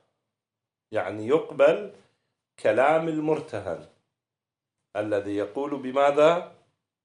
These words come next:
بأنني رجعت قبل البيع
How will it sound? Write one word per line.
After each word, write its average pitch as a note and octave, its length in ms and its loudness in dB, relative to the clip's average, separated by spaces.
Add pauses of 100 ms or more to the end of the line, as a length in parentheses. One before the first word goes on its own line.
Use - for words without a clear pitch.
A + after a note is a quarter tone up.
(540)
بأنني C#3+ 880 -4 (140)
رجعت A2 600 0
قبل D#3 400 0
البيع G2 440 0